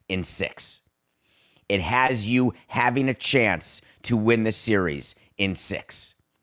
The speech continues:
And that's where the Miami Heat are. I tried to explain it in two hundred eighty characters or fewer last night. I get a little more time today. When as an athlete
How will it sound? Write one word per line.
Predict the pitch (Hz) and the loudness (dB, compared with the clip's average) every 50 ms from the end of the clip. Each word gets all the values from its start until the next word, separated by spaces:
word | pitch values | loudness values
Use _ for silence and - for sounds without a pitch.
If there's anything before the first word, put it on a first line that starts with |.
| _ _ _ _ _ _ - | _ _ _ _ _ _ -4
And | 101 95 92 87 80 | -2 -2 -2 -2 0
that's | 104 104 110 113 101 - - - 85 | 2 2 2 2 0 -4 -10 -10 -4
where | 92 107 104 104 107 | -2 2 2 2 2
the | 98 98 | 0 0
Miami | 95 95 98 101 101 104 104 95 | 0 0 2 2 0 0 -2 -4
Heat | - - 95 95 95 - _ | -6 -6 -6 -6 -6 -4 _
are. | 82 80 71 57 - - - _ _ _ _ _ _ _ _ _ _ _ _ _ _ _ _ _ _ _ _ _ _ _ _ - | 0 0 0 0 -4 -8 -16 _ _ _ _ _ _ _ _ _ _ _ _ _ _ _ _ _ _ _ _ _ _ _ _ -2
I | 92 101 | -2 -2
tried | - - - 135 135 147 139 | 0 2 4 6 6 6 4
to | - 131 120 | 2 0 0
explain | 104 - - - 131 123 123 123 | 0 -2 0 2 2 4 4 4
it | 123 120 | 4 2
in | 104 101 | 0 -2
two | - 117 127 | 2 2 2
hundred | 123 120 117 | 4 4 4
eighty | 117 110 104 | 2 2 0
characters | - - 120 113 113 104 - - 110 110 107 95 - - - _ _ _ _ _ _ _ _ _ | 2 2 4 4 4 2 2 0 0 2 2 0 -4 -10 -14 _ _ _ _ _ _ _ _ _
or | 92 95 90 | 0 2 2
fewer | - - - - 120 131 127 127 123 120 117 117 - _ _ _ _ _ | 0 -2 0 2 4 6 8 8 6 6 2 0 -6 _ _ _ _ _
last | - 98 90 90 85 - - | 2 2 2 2 0 -2 0
night. | 113 113 113 117 117 113 - - _ _ _ _ _ _ _ _ _ _ _ _ _ _ - | 2 4 6 6 4 4 0 -6 _ _ _ _ _ _ _ _ _ _ _ _ _ _ -4
I | 82 | 0
get | 85 101 95 | 2 2 2
a | 92 | 4
little | 92 107 120 131 127 | 4 4 4 6 6
more | 120 113 110 107 | 4 4 2 2
time | - - 107 95 92 90 90 | 0 0 0 0 0 0 -2
today. | - - 82 64 50 - - _ _ _ _ _ _ _ _ _ _ _ _ _ _ _ _ _ _ _ _ _ _ _ _ _ _ _ _ _ _ _ _ _ _ _ _ _ | -4 -6 -8 -8 -8 -10 -14 _ _ _ _ _ _ _ _ _ _ _ _ _ _ _ _ _ _ _ _ _ _ _ _ _ _ _ _ _ _ _ _ _ _ _ _ _
When | - 95 104 113 | -2 0 4 4
as | 120 107 95 | 4 4 2
an | 113 110 | -2 -2
athlete | 85 104 113 123 120 - - 98 90 82 85 | 0 2 2 2 2 0 0 0 0 0 -2